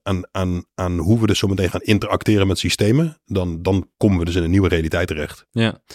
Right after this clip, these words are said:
Speaker 2: En als je fast forward gaat naar vandaag, dus dan heb ik, zeg maar, laten we even voor gemakshalve zeggen, de afgelopen twaalf maanden. Ehm, welke,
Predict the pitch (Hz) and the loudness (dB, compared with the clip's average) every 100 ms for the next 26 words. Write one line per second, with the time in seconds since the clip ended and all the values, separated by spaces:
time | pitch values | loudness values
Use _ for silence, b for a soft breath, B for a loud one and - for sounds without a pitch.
0 | B B B - 131 - 135 143 135 123 | B B B 0 0 2 2 4 4 4
1 | 135 - 139 131 - 120 123 123 120 113 | 0 2 0 2 0 0 0 0 0 2
2 | 113 127 151 127 - - 113 110 110 - | 4 4 2 -4 -6 -6 -6 -4 -8 -10
3 | 117 117 117 123 131 127 123 120 120 147 | -6 0 2 2 2 0 -2 -2 0 0
4 | 147 127 120 113 120 123 - 113 110 123 | 2 0 -2 -4 -6 -4 -4 -4 -4 -4
5 | 117 113 98 98 117 117 95 101 143 - | 0 0 0 2 2 2 0 -2 -4 -8
6 | - 110 110 113 113 - 113 117 131 - | -6 -4 -2 -4 -6 -4 2 2 2 2